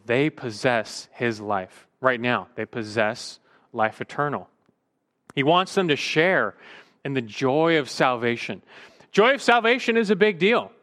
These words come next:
You can be saved, but not have the joy of salvation because of doubt, because of a lack of assurance, because of sin in your life, you know, many reasons. It's important to have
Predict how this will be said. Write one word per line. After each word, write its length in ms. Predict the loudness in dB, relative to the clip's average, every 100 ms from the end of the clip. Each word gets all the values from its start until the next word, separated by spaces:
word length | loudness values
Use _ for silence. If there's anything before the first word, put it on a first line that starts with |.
| _ _ _ _ -18 -2
You 160 | 0
can 140 | 2 2
be 120 | 2
saved, 600 | 2 2 2 -2 -8 -20 _ _ _ _
but 100 | 0
not 240 | 2 2 2
have 240 | 2 2
the 80 | -2
joy 240 | 0 2
of 100 | 2
salvation 600 | 0 0 2 -2 -4 -14 -20 _ _ _ _ _ _
because 260 | -12 -10 -10
of 120 | -2
doubt, 340 | 2 4 2
because 180 | -4 -10
of 100 | -4
a 40 |
lack 260 | 0 2 0
of 80 | -6
assurance, 720 | -2 0 0 -2 -8 -12 -14
because 240 | _ -12 -10
of 120 | -10
sin 280 | -6 -4 -2
in 100 | 0
your 140 | 2
life, 260 | 2 2 0
you 80 | -2
know, 100 | 2
many 260 | 2 2
reasons. 520 | 2 2 0 -4 -8 -16 -20 -20 -20 -20 -4 0
It's 180 | 2
important 360 | 2 2 2 2
to 60 | 0
have 760 | 4 4 4 2 -2 -6 -18